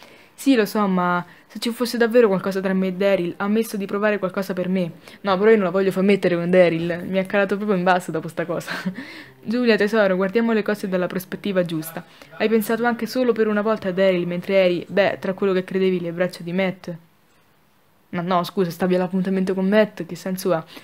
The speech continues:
Anche perché da quel momento in poi, eh, cioè, lei non era innamorata di Daryl, sa-, cioè, lui, lei aspettava soltanto Matt, quindi da questo punto di vista no. No, certo che no.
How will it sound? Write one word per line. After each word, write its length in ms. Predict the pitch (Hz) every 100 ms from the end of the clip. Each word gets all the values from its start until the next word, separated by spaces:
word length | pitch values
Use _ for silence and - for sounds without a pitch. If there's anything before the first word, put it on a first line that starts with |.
| -
Anche 200 | - 202
perché 200 | 214 214
da 100 | 214
quel 120 | 208
momento 300 | 208 208 208
in 80 | 214
poi, 400 | 208 220 208 170 -
eh, 360 | 123 127 - - - -
cioè, 160 | - 190
lei 160 | 196
non 120 | 190 190
era 140 | 180
innamorata 420 | 175 170 175 170
di 120 | 170 175
Daryl, 360 | 170 170 175
sa-, 240 | 175 202 -
cioè, 280 | - 180 160 - - -
lui, 200 | 226 -
lei 220 | 220 220
aspettava 360 | 202 - 180 180
soltanto 380 | 190 190 190 196
Matt, 300 | 196 160 175
quindi 360 | 202 180 - -
da 100 | 175
questo 240 | 190 190
punto 180 | 190 185
di 120 | 180
vista 300 | 196 202 160
no. 380 | 180 165 151 _ _ _ _ _ - - _ _ -
No, 240 | 214 185
certo 300 | 180 196 -
che 100 | 202
no. 300 | 202 202 170